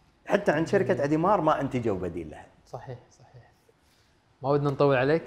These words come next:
Speaker 1: يطول عمرك.
Speaker 2: وايد مشكور على وقتك، ما قصرت.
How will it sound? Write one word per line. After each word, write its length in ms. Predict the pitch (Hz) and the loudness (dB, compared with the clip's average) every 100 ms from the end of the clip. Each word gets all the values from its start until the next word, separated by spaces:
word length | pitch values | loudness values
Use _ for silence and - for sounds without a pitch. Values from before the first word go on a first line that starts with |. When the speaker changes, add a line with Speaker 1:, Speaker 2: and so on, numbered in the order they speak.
| - | -4
Speaker 1:
يطول 340 | 113 113 113 | 2 4 4
عمرك. 280 | 120 113 117 | 2 2 2
Speaker 2:
وايد 200 | 143 139 | 2 0
مشكور 580 | 131 120 143 135 135 123 | -4 -8 -4 -2 -2 -2
على 180 | 127 | -4
وقتك، 640 | 127 135 - - 127 131 127 127 | -2 -4 -6 -8 -6 -6 -8 -10
ما 120 | 123 | -8
قصرت. 640 | 127 127 123 - 135 123 - | -6 -6 -8 -4 -4 -4 -16